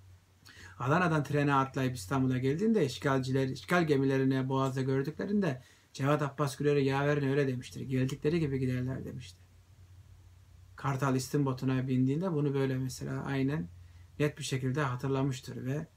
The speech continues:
hakikaten çok üzülmüştür yani o işgal gemilerini Boğaz'da gördük, gördüğü zaman. Çünkü Çanakkale'de o işgal gemilerini durdurmuştu Mustafa Kemal. İstam-, İstanbul'un işgal edilmesini önlemişti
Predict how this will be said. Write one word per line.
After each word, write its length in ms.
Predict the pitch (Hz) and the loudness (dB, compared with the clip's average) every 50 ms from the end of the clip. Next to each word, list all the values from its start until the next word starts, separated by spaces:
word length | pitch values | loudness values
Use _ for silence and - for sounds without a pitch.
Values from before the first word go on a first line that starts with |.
| - - - - - - - | -20 -20 -20 -20 -20 -20 -16
hakikaten 520 | - - 131 - 170 156 147 135 143 143 131 | -12 -8 -2 -2 0 0 0 0 0 -2 -2
çok 240 | - - 160 147 | -2 -2 -2 0
üzülmüştür 480 | 147 127 123 120 123 123 - - - 131 | 0 -2 -2 -4 -4 -6 -6 -8 -6 -6
yani 260 | 127 123 127 123 127 | -6 -4 -4 -4 -2
o 120 | 127 127 127 | -2 -2 -2
işgal 360 | 127 127 - - 151 139 131 | -2 -4 -4 -2 -2 0 0
gemilerini 640 | 127 131 127 127 123 123 123 120 123 123 123 120 | 0 0 0 0 0 -2 -2 -2 -2 -4 -4 -4
Boğaz'da 360 | 127 123 127 127 120 120 127 | -4 -4 -4 -4 -4 -4 -4
gördük, 380 | 123 131 120 120 117 - - 127 135 139 139 135 131 127 127 | -4 -4 -6 -6 -6 -8 -8 -8 -8 -6 -6 -4 -4 -2 -2
gördüğü 320 | 131 127 123 123 131 131 123 | -2 -2 0 2 2 0 0
zaman. 340 | 123 120 123 - - 143 - - _ _ _ _ - | 0 -4 -8 -8 -8 -10 -14 -18 _ _ _ _ -8
Çünkü 260 | - 185 190 196 - | -6 -2 -2 -2 -2
Çanakkale'de 560 | - - 143 180 196 202 220 196 170 139 131 | 0 0 0 0 0 0 2 2 4 4 4
o 140 | 127 151 196 | 2 2 2
işgal 400 | 214 196 - - - 165 147 143 | 2 2 2 0 0 2 2 2
gemilerini 540 | 135 143 131 139 147 165 185 208 196 147 131 | 4 2 2 2 2 2 2 2 2 2 2
durdurmuştu 560 | 139 147 151 156 156 170 202 180 - - 131 | 2 2 2 2 2 2 2 0 0 -2 -4
Mustafa 340 | 131 127 131 139 131 123 127 | -4 -4 -4 -6 -8 -8 -8
Kemal. 280 | - 131 117 113 113 - - - - - - | -8 -10 -8 -8 -10 -12 -14 -18 -20 -18 -12
İstam-, 480 | - - - - 185 214 233 220 - - | -10 -8 -2 2 4 4 4 2 0 -4
İstanbul'un 540 | - - - 190 208 247 262 254 226 185 | -10 -6 0 4 6 8 8 8 6 4
işgal 300 | 151 127 - - 214 240 | 2 2 0 0 2 4
edilmesini 460 | 233 196 202 190 180 170 - 226 262 285 | 6 6 6 4 4 2 4 6 6 6
önlemişti 580 | 262 226 180 156 147 127 - - 139 123 127 | 6 6 4 4 2 0 -2 -4 -6 -6 -6